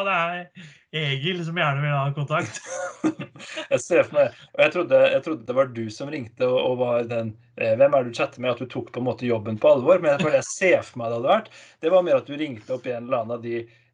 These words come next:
Speaker 2: eh, kanskje, kanskje de jentene som er litt mer sosialt utviklet, hvor du liksom bare ringer opp og «Jeg er ensom, jeg trenger». <laughs>
Speaker 1: <laughs> Det er det.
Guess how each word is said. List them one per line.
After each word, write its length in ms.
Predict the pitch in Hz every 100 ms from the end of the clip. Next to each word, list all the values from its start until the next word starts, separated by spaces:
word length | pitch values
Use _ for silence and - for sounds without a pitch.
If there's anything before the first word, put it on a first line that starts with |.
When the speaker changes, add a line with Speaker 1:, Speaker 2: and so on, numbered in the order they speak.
| _ _ 113
Speaker 2:
eh, 320 | 127 123 120 120
kanskje, 400 | 175 143 170 151
kanskje 260 | 180 156 156
de 80 | 156
jentene 320 | 151 123 - 135
som 80 | 151
er 80 | 156
litt 260 | 151 - - 131
mer 180 | 127
sosialt 480 | 131 135 - 143 -
utviklet, 400 | 127 113 123 117
hvor 220 | 135 131
du 80 | 135
liksom 180 | 139 135
bare 160 | 127 127
ringer 320 | 131 113 120
opp 140 | 110
og 80 | 135
«Jeg 240 | 160 165
er 260 | - 190 156
ensom, 480 | 143 - 175 165 156
jeg 140 | -
trenger». 400 | - 180 - - - - - - -
<laughs> 560 | - - - _ 175 143
Speaker 1:
<laughs> 640 | - - 226 - - 143 -
Det 140 | 190 147
er 80 | 156
det. 100 | 156